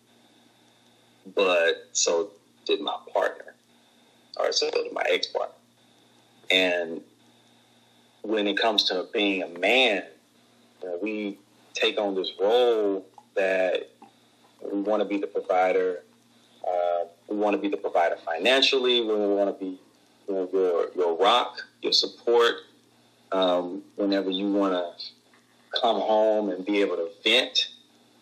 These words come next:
uh, about your hard day, absolutely, we gotta be there for that. We have to take on fifty percent of the household duties, uh, cooking, cleaning, not just saying, "Oh, well, I'm the man.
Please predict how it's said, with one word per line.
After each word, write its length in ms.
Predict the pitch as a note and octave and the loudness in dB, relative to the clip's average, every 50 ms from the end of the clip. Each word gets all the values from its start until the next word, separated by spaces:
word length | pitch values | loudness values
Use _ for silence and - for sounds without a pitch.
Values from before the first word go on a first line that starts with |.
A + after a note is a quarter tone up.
| _ _ _ - | _ _ _ -8
uh, 340 | G1+ G1+ G1+ G1+ - - - - _ _ _ _ _ _ _ - | -8 -8 -8 -10 -10 -12 -16 -18 _ _ _ _ _ _ _ -8
about 260 | F2 G2 F#2+ F#2 - | -4 -2 -2 0 0
your 100 | G2 F#2 | -2 0
hard 360 | F#2 F#2+ F#2+ F#2+ F2+ F2 - | 0 0 0 0 0 -2 -2
day, 380 | - F#2+ F#2+ G2+ G#2+ A2+ - - - _ _ _ _ _ _ _ _ _ - G#2 | 0 2 2 2 2 0 -4 -8 -18 _ _ _ _ _ _ _ _ _ -6 -4
absolutely, 680 | G#2 - - G#2+ G#2 G2 G2 F#2+ G2+ G2+ G2+ G2+ F#2 | -2 -2 0 0 0 0 0 0 -2 -2 -4 -4 -2
we 60 | F#2+ G2 | 0 0
gotta 180 | G2 F#2+ G2 | 2 2 0
be 160 | - - F#2 | -2 -4 -4
there 180 | F#2 - F2+ - | -2 -2 -2 -2
for 140 | - - - | -4 -6 -2
that. 420 | - G#2 G2+ G#2 G#2 G2+ - - _ _ - _ _ _ - | 0 2 2 4 2 0 -2 -8 _ _ -20 _ _ _ -2
We 60 | G#2+ | -2
have 80 | G2 - | -2 -2
to 80 | - | -2
take 280 | - - G2+ G2+ G2 - | -4 -2 0 0 2 2
on 240 | G2+ F#2+ F#2+ F#2 - - | 2 2 2 0 -2 -4
fifty 200 | G#2 G2+ G2 F#2 | -6 -6 -6 -8
percent 480 | - - - - - G#2 G2+ G2 F#2 - | -6 -4 -2 -2 0 0 -2 -2 -2 -4
of 400 | F#2+ F#2 F2+ F2+ F2 E2+ E2+ - - _ _ _ _ _ _ _ _ | -2 -2 0 0 0 -2 -2 -6 -10 _ _ _ _ _ _ _ _
the 80 | F#2+ - | -8 -6
household 640 | - - G2+ G2 F#2+ - - G2 F#2+ F#2+ F2+ F2 - | -4 -2 0 0 0 0 2 2 2 2 2 0 -2
duties, 580 | G#2+ A#2+ B2+ A#2 G2+ F2+ - - - - - - - _ _ _ _ _ _ _ _ _ _ | -2 -2 0 -2 -2 -4 -6 -8 -10 -10 -10 -10 -12 _ _ _ _ _ _ _ _ _ _
uh, 300 | F2+ F2+ F#2 F2+ E2+ D#2+ - - - _ _ _ _ | -2 0 2 2 2 0 -2 -6 -14 _ _ _ _
cooking, 520 | - - G#2+ G2 - G2+ G2 F#2 F#2 F#2 | -4 -4 -4 -4 -4 -6 -6 -6 -6 -8
cleaning, 640 | - - G2+ G2+ G2 F#2+ F#2+ F#2+ F#2 F#2 F2+ F2+ F2+ - - _ _ _ - | -6 -4 -2 -2 0 0 0 -2 -2 -2 -4 -6 -10 -14 -20 _ _ _ -2
not 180 | G#2 G2+ F#2+ | -2 -2 0
just 200 | G2 G2+ F#2+ - | -2 -4 -4 -2
saying, 400 | - G2+ F#2+ F#2 F2+ F2+ F2+ - - | -4 -4 -2 -4 -4 -6 -8 -4 -2
"Oh, 120 | F#2 F#2 F2 | 0 0 2
well, 180 | F2+ F2 F2+ | 2 0 0
I'm 100 | F#2+ G2 | 0 -2
the 80 | F#2 F2+ | -2 -2
man. 280 | F2+ F#2 F#2 F2+ F2 | -2 -2 -2 -2 -4